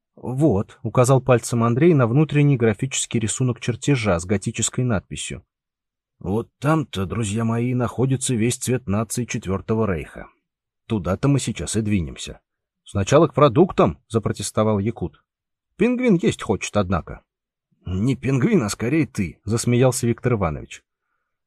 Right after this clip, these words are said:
«Ладно, ты всё перевёл, Андрюша? Ничего не пропустил?» Вроде бы нет. Тут много ещё вспомогательных терминов и дополнительных сносок, но основное я Паше продиктовал.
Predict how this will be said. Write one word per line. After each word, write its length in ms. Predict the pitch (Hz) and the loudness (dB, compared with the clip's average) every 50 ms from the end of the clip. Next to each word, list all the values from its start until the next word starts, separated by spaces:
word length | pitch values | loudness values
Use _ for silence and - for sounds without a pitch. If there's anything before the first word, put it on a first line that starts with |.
| _ _ | _ _
«Ладно, 480 | - 110 123 117 92 76 67 71 - - - - _ _ _ _ _ - | 0 2 4 4 4 2 -2 -8 -14 -14 -18 -20 _ _ _ _ _ -6
ты 100 | 113 110 | -4 -2
всё 180 | - - 226 214 | 0 0 0 2
перевёл, 380 | - 147 131 117 110 107 85 | 2 2 2 2 2 2 2
Андрюша? 500 | 87 101 107 110 110 90 - 80 69 - _ _ _ _ _ _ _ _ _ _ _ | 2 0 0 0 -2 -2 -4 -8 -12 -14 _ _ _ _ _ _ _ _ _ _ _
Ничего 360 | - 98 113 - - 107 143 196 | -2 -2 0 0 0 2 2 2
не 100 | 175 110 | 2 2
пропустил?» 600 | 104 95 90 92 90 - - - 80 67 - _ _ _ _ _ _ _ _ _ _ _ _ _ _ _ _ _ _ _ _ _ _ _ _ - | 0 -2 -4 -4 -6 -6 -8 -8 -10 -10 -12 _ _ _ _ _ _ _ _ _ _ _ _ _ _ _ _ _ _ _ _ _ _ _ _ -8
Вроде 360 | 98 90 87 95 131 139 156 | -6 -4 0 0 2 2 2
бы 120 | 151 160 | 4 4
нет. 300 | 147 117 98 82 - _ _ _ _ _ _ _ _ _ _ _ - | 2 2 0 -2 -4 _ _ _ _ _ _ _ _ _ _ _ -6
Тут 180 | - 139 - | -4 -2 2
много 300 | 107 117 147 180 170 139 | 4 6 6 6 6 4
ещё 180 | 139 - - 131 | 2 0 0 -4
вспомогательных 720 | - - - 120 127 127 131 151 139 - 131 127 127 - - | -4 -2 0 0 2 4 4 2 2 2 0 -2 -2 -2 0
терминов 540 | - 180 185 165 127 104 101 101 92 - | 4 4 6 6 6 4 2 0 0 -2
и 40 | 117 | -2
дополнительных 720 | 101 110 - - 113 131 143 127 - - 120 120 117 - - | -4 -2 0 2 2 4 4 2 2 0 0 0 -2 -4 -4
сносок, 500 | - 143 175 170 139 - 110 - - _ _ _ _ _ _ _ _ _ _ | 0 0 2 0 0 -2 -6 -8 -10 _ _ _ _ _ _ _ _ _ _
но 120 | - 123 147 | 2 4 4
основное 460 | 147 - - 143 147 175 196 185 143 | 4 4 2 2 4 4 4 4 4
я 100 | 123 113 | 2 2
Паше 280 | - 143 147 - 143 | 2 2 0 0 0
продиктовал. 760 | - 123 117 113 117 - - 113 107 95 92 76 - - _ | -2 -2 -2 -4 -4 -4 -2 -4 -2 -2 -4 -6 -8 -10 _